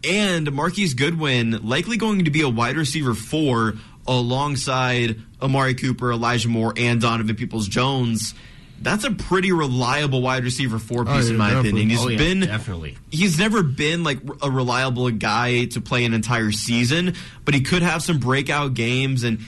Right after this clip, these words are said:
Speaker 1: he adds that speed and depth to a wide receiver room that I think the Browns need. He's a great wide receiver piece, or wide receiver four piece, like I mentioned. And if you have guys fall now, you have the depth at wide receiver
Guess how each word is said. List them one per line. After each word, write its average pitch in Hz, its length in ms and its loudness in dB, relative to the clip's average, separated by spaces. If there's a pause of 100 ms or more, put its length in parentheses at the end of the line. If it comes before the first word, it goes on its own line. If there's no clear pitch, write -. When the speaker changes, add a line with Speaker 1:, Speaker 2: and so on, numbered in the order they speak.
Speaker 1:
he 135 180 -2
adds 147 240 0
that 131 220 0
speed 139 380 0
and 120 200 2
depth 123 400 -2
to 127 160 0
a 117 40 0
wide 117 260 0
receiver 120 380 0
room 165 340 0 (240)
that 127 100 2
I 131 60 2
think 127 180 -4
the 127 60 -2
Browns 120 340 0
need. 127 400 0 (160)
He's 117 160 0
a 113 60 2
great 110 320 0
wide 151 200 0
receiver 147 320 0
piece, 139 440 -2 (260)
or 127 140 4
wide 135 180 0
receiver 127 300 -2
four 139 320 -4
piece, 120 260 -4
like 123 160 -2
I 107 120 2
mentioned. 110 600 2 (540)
And 151 120 4
if 135 200 2
you 196 560 4
have 151 380 0
guys 135 420 2
fall 131 380 -2
now, 98 400 -4 (420)
you 135 180 2
have 147 320 2
the 123 80 2
depth 131 320 -2
at 110 140 -2
wide 117 180 0
receiver 123 600 0